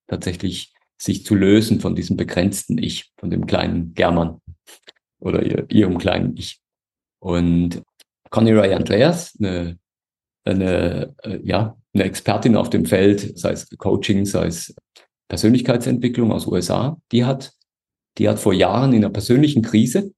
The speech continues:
sich auch dahin gemerkt, die ganzen Coaching-Tools, was sie so alles so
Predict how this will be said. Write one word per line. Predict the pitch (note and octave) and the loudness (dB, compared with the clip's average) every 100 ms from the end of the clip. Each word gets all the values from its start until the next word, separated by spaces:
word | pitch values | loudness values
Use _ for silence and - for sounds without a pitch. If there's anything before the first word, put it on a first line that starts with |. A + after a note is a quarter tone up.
| _ | _
sich | - A#2+ | -4 0
auch | - - - _ _ _ _ | 2 0 -2 _ _ _ _
dahin | F2+ F#2 F#2+ D#2+ - _ _ | 0 2 0 -2 -12 _ _
gemerkt, | F#2 G2 G#2+ A2 | -4 -2 -2 -4
die | G#2+ | 0
ganzen | G2 G#2+ - | 2 2 2
Coaching-Tools, | - C3+ - A#2+ A2 A2+ A2+ A2 - | 2 -2 0 0 0 0 0 0 -2
was | A2 | -4
sie | A2 | -2
so | A2 G#2+ | -2 -2
alles | F#2 G2+ G#2+ | 0 0 0
so | - G2 F#2+ F#2 | 0 0 -2 -6